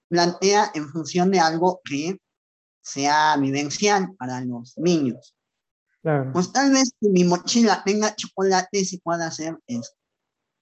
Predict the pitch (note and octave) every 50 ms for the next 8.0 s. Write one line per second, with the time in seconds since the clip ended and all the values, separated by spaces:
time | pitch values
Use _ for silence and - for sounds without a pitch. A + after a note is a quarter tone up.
0 | _ _ _ _ - - F3 F3 E3+ D#3+ E3 - - - - - G3+ G3 E3 D#3+
1 | D#3+ D3+ D#3 - _ _ _ _ _ _ _ _ _ _ _ _ - - D3 D#3
2 | D3 - - F3 F3 - - F#3+ A3 A#3+ B3 A#3 - F#3+ F3+ - - F#3 F3+ F3
3 | E3 D#3+ D#3 D3 - - - C#3 C#3 C3+ C3 C3 C3 C3 C3 C3 C#3 D#3+ F#3 G#3
4 | - - - - A3 A#3+ C#4 - - - C3 - - D3 F#3 F3+ F#3 F#3+ F#3+ F#3
5 | F#3 G3 F3+ F#3 F#3 F#3+ F#3+ F#3+ G3 G#3+ A3+ A3+ A3+ - - - D3+ - - C3+
6 | D#3 A3+ D#3 - - G3+ - - - - - - E3 - - - F#3+ - - _
7 | - D#3 - - F3 F3+ - - G#3+ A3 A3 A3 G3+ G#3 G#3+ C4+ G4+ - - -